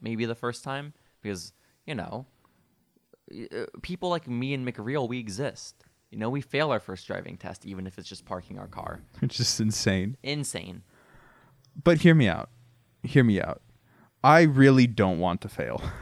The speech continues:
Speaker 1: Yeah. But again, you will only be so massively disappointed when you, I, like, have confidence, of course,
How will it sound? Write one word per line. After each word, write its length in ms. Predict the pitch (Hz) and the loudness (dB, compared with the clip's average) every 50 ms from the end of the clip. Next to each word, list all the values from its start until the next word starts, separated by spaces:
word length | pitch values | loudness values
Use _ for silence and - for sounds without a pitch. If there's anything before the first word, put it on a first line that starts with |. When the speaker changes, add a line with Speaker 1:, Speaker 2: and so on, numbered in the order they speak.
| - - - _ _ _ _ _ - | -18 -20 -20 _ _ _ _ _ -10
Speaker 1:
Yeah. 400 | - 160 196 214 151 92 - 90 - _ _ _ _ _ _ _ _ _ _ _ _ | -4 2 4 4 4 4 2 -4 -12 _ _ _ _ _ _ _ _ _ _ _ _
But 180 | - 113 156 156 | -4 -2 0 0
again, 500 | 165 156 156 202 185 143 123 123 120 120 _ _ _ _ _ _ _ _ | 0 0 -2 -2 -2 -2 -4 -6 -10 -14 _ _ _ _ _ _ _ _
you 440 | - 107 110 110 113 127 147 165 165 | -14 -12 -10 -8 -6 -4 -2 0 2
will 160 | 151 151 143 131 | 2 2 2 0
only 300 | - 139 143 139 139 135 | -2 -4 -6 -4 -4 -4
be 160 | 123 120 117 | -4 -6 -6
so 260 | 107 - - - 127 120 | -6 -4 -2 -2 0 0
massively 420 | 120 110 113 110 - 117 107 107 | 0 0 -2 -2 -4 -6 -6 -6
disappointed 580 | 95 101 95 110 90 - - 107 107 101 98 90 | -6 -6 -8 -10 -8 -6 -6 -6 -6 -6 -8 -8
when 160 | 87 95 95 | -8 -6 -6
you, 140 | 90 85 80 _ _ - _ _ - _ _ _ _ _ _ - | -8 -8 -10 _ _ -20 _ _ -20 _ _ _ _ _ _ -8
I, 180 | - 147 151 - - - - _ _ _ _ _ _ _ _ _ _ _ _ _ _ - - - - - _ | -4 -4 -4 -4 -6 -14 -20 _ _ _ _ _ _ _ _ _ _ _ _ _ _ -20 -20 -20 -20 -20 _
like, 180 | - - 151 - | -4 -4 -4 -2
have 320 | - 170 214 233 175 - | -2 -2 0 0 0 0
confidence, 580 | - - 143 143 131 - - 92 95 90 87 - | -2 -4 -2 -2 -2 -2 -4 -8 -8 -8 -8 -12
of 100 | - _ | -16 _
course, 600 | - - 151 110 87 - - - - - - _ | -6 -4 -2 -2 -2 -4 -10 -12 -12 -14 -16 _